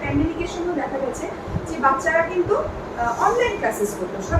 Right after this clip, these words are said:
কিছুই কিন্তু almost অনলাইনই হয়ে গেছিল প্যান্ডেমিকের সময়। ওই সময়টা যেরকম স্ক্রিনের উপর ডিপেন্ডেন্ট হয়ে গেছে বাচ্চারা, এখনো কিন্তু সেই ডিপেন্ডেন্সিটা একটু আছে। ফ্রি টাইম ওরা কি করে? পড়াশোনার ফ্রি টাইমে মোবাইল দেখবে, ল্যাপটপ দেখবে, সেগুলো দেখবে। ওইগুলোও কিন্তু একটা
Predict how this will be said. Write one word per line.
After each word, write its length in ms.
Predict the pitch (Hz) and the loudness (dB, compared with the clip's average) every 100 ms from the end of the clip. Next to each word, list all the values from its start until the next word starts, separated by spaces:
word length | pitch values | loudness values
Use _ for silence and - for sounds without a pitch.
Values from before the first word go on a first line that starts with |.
| - | 4
কিছুই 240 | 403 466 | 6 6
কিন্তু 260 | 453 - 403 | 4 2 2
almost 440 | 330 359 523 294 | 2 2 4 6
অনলাইনই 400 | 285 294 320 523 | 6 6 2 0
হয়ে 220 | 415 - | 2 4
গেছিল 240 | 208 - - | 4 2 -2
প্যান্ডেমিকের 520 | 196 190 180 - - | -4 -4 -4 -6 -8
সময়। 380 | - - - - - - - - 330 | -8 -6 -8 -8 -8 -2 0 2 4
ওই 180 | 415 | 6
সময়টা 440 | 415 427 440 440 427 | 6 4 2 4 4
যেরকম 300 | 415 403 427 | 2 2 -2
স্ক্রিনের 460 | - 339 359 392 403 | -2 2 4 4 2
উপর 180 | 415 - | 2 0
ডিপেন্ডেন্ট 520 | 330 339 339 403 403 | 0 0 0 2 4
হয়ে 240 | 370 - | 4 6
গেছে 140 | - - | 6 6
বাচ্চারা, 480 | - - - - - - - - | 2 0 0 0 0 -4 -6 0
এখনো 320 | 427 - 415 440 | 2 2 0 -2
কিন্তু 280 | 427 415 | 2 6
সেই 160 | 403 403 | 6 8
ডিপেন্ডেন্সিটা 600 | 349 370 359 370 - 415 | 6 6 4 4 4 2
একটু 220 | 403 - | 4 4
আছে। 320 | 381 392 - 508 - - - - | 6 6 4 4 4 2 0 4
ফ্রি 200 | 403 392 | 6 6
টাইম 240 | 440 403 403 | 4 4 6
ওরা 120 | 381 | 8
কি 260 | 381 - 403 | 8 10 12
করে? 200 | - - | 10 8
পড়াশোনার 380 | 269 277 - 339 | 6 4 2 -2
ফ্রি 140 | - | -2
টাইমে 240 | 320 339 349 | -2 -2 0
মোবাইল 340 | 311 320 311 | 2 4 6
দেখবে, 380 | 269 262 247 247 | 6 6 6 10
ল্যাপটপ 320 | 269 269 - - | 10 10 6 4
দেখবে, 340 | - 233 - - | 4 4 2 2
সেগুলো 240 | 269 262 | 0 0
দেখবে। 340 | 226 202 185 175 - - - - | 2 4 4 4 2 -6 -6 -4
ওইগুলোও 360 | 330 359 403 440 | 4 6 6 6
কিন্তু 300 | 453 415 440 | 4 2 0
একটা 180 | - | 4